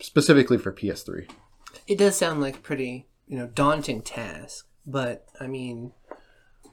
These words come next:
Speaker 2: for the longest time, I didn't think that I'd see a, a remake or a sequel for thirteen, which is a game I'm sure everyone is sick and tired of me talking about, but I absolutely love talking about it.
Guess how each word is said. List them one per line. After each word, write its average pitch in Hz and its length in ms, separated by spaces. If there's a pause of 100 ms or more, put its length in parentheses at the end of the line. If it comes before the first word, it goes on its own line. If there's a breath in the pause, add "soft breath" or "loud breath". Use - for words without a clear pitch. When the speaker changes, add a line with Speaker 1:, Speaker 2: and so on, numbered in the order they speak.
(120)
Speaker 2:
for - 140
the 185 60
longest 180 380
time, 190 200
I 208 80
didn't 185 220
think 175 200
that 147 140
I'd 151 240
see 185 220
a, - 200 (160)
a 127 300
remake 196 500
or 127 80
a 123 60
sequel 202 420
for 135 160
thirteen, 156 920
which 139 180
is 123 80
a 123 60
game 147 300
I'm 147 180
sure 139 440 (280 soft breath)
everyone 196 380
is 147 160
sick 220 180
and 160 120
tired 170 320
of 139 120
me 151 120
talking - 380
about, 113 360
but 120 160
I - 40
absolutely 180 640
love 131 220
talking 101 400
about 110 240
it. - 160